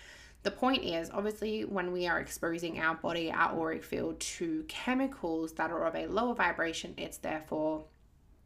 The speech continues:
lowering our vibe. We don't want low vibes here. We're all about the high vibes, right? So once I sort of became aware of this and became conscious of the fact that, like, I was being exposed to chemicals through makeup and deodorant and cleaning products and all of that,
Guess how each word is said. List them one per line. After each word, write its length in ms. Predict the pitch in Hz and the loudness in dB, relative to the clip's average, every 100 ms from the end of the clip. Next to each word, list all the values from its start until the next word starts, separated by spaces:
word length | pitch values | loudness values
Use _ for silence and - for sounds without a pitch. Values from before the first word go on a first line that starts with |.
| - - - - - | -20 -20 -14 -14 -6
lowering 480 | 185 160 156 143 - | 0 0 0 -4 -2
our 120 | 160 | 0
vibe. 380 | - - - - - - - - - | 4 4 2 -2 -10 -16 -16 -18 -2
We 140 | 202 | 2
don't 120 | 226 | 4
want 180 | 208 185 | 4 2
low 160 | 175 160 | 0 2
vibes 300 | 151 151 - | 0 0 -2
here. 260 | 156 147 | -2 -2
We're 240 | - 170 160 | -2 0 2
all 140 | 156 | 2
about 240 | 165 165 - | 2 0 2
the 60 | |
high 260 | 175 - - | 0 0 2
vibes, 300 | - - - | 0 0 2
right? 360 | - 180 208 - | 6 8 6 4
So 140 | 208 | 2
once 240 | 226 240 | 2 2
I 100 | 277 | 2
sort 180 | 277 226 | 0 0
of 120 | 208 | -2
became 320 | 208 - 180 175 | -2 -4 -4 -2
aware 460 | 160 160 160 160 | -2 2 4 2
of 180 | 160 160 | 2 -2
this 240 | 160 160 | -2 -4
and 80 | 170 | -6
became 300 | - - 160 | -8 -6 -6
conscious 440 | - 165 165 - - | -4 -4 -4 -6 -6
of 120 | - | -6
the 60 | - | -2
fact 420 | - 165 - - | 2 2 -2 -4
that, 160 | - | -4
like, 340 | - 160 160 - - - - - | 6 6 6 -2 -14 -14 -14 4
I 160 | 196 202 | 8 10
was 180 | 240 240 | 8 4
being 220 | 233 220 | 2 2
exposed 580 | 208 - - 175 180 175 | 0 -4 2 4 2 0
to 80 | |
chemicals 600 | 180 - 180 185 170 160 | -2 2 2 0 -4 -6
through 420 | - - 170 165 160 | -8 -6 -2 -2 -2
makeup 720 | 202 233 233 190 170 175 170 | 2 2 4 4 4 2 -2
and 200 | 170 170 | -4 -4
deodorant 840 | 185 196 233 208 175 160 156 - | -2 0 0 0 0 0 -4 -6
and 440 | 170 165 165 165 - | -2 -2 0 -4 -8
cleaning 380 | - 262 220 202 | -4 0 2 0
products 320 | - 185 180 | 0 -2 -2
and 80 | 185 | -4
all 180 | 185 185 | 0 0
of 160 | 180 | 0
that, 360 | - 185 165 - | 8 10 10 6